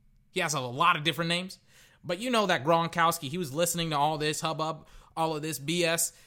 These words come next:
all of this noise coming out of a whole bunch of different media people, like, everybody saying, "You know what, Robert Gronkowski, he's coming back to football. He's playing football again." Even though apparently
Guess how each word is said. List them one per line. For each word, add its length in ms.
all 160
of 60
this 280
noise 800
coming 260
out 140
of 80
a 60
whole 140
bunch 260
of 80
different 260
media 300
people, 280
like, 200
everybody 340
saying, 240
"You 60
know 80
what, 100
Robert 300
Gronkowski, 540
he's 120
coming 260
back 200
to 60
football. 360
He's 180
playing 260
football 300
again." 220
Even 220
though 120
apparently 560